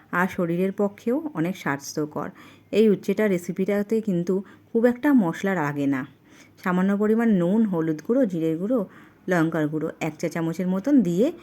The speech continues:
আর একটু ভেজে নিলে দেখবে উচ্ছেটা কিন্তু অনেকটাই হয়ে এসেছে। কালারটা দেখছো কি সুন্দর লাগছে উচ্ছেটা দেখতে? এটা দেখতেও যেমন সুন্দর, খেতেও কিন্তু খুবই ভালো লাগবে।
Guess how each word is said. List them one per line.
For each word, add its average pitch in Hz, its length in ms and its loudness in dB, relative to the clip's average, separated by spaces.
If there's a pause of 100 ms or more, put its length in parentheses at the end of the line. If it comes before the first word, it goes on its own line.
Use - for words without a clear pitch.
(320)
আর 151 220 0
একটু 170 240 0
ভেজে 165 340 2
নিলে 202 280 4 (1120)
দেখবে 185 380 2 (120)
উচ্ছেটা 190 340 0
কিন্তু 208 360 2
অনেকটাই 165 540 0 (720)
হয়ে 190 300 4
এসেছে। 156 420 -4 (760)
কালারটা 165 400 0
দেখছো 208 380 -2
কি 240 140 -4
সুন্দর 180 380 0
লাগছে 170 380 -2
উচ্ছেটা 190 380 -4
দেখতে? 170 400 -2 (520)
এটা 202 140 0
দেখতেও 180 480 2
যেমন 226 280 4
সুন্দর, 226 420 4 (360)
খেতেও 185 400 2
কিন্তু 233 320 2
খুবই 202 380 -4
ভালো 175 260 0
লাগবে। 143 320 -2